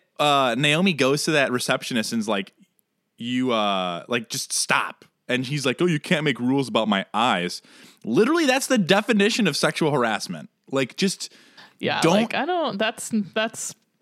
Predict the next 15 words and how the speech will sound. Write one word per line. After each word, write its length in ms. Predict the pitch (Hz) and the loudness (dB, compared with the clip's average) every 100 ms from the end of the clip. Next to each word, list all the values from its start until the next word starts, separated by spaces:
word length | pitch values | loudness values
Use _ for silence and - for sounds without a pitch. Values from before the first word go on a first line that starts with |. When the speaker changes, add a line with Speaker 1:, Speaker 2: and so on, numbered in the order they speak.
| _ - | _ -4
Speaker 2:
H 240 | 214 208 | -2 0
R 140 | 214 202 | -2 0
disagrees. 720 | 175 180 151 151 190 - - - - | -2 -2 -2 -2 -2 -2 -4 -8 -12
<laughs> 60 | - | -6
Speaker 1:
Yeah, 500 | 139 139 95 78 - - - | 0 2 2 -2 -8 -12 -8
trust 640 | - 202 175 143 - - | 0 2 4 2 0 -4
me. 220 | 90 82 - - - - | -6 -6 -12 -20 -8 0
Um, 480 | 123 117 104 98 - | 2 4 4 0 -2
<laughs> 40 | |
but 180 | - 156 | -2 0
then 120 | 220 | 2
that 200 | 311 151 | 2 -2
chaotic 540 | - 180 139 160 214 - | -2 0 2 0 -2 -2
scene. 360 | - 180 151 - - | 0 0 0 -4 -2
So, 320 | - 165 | 2 2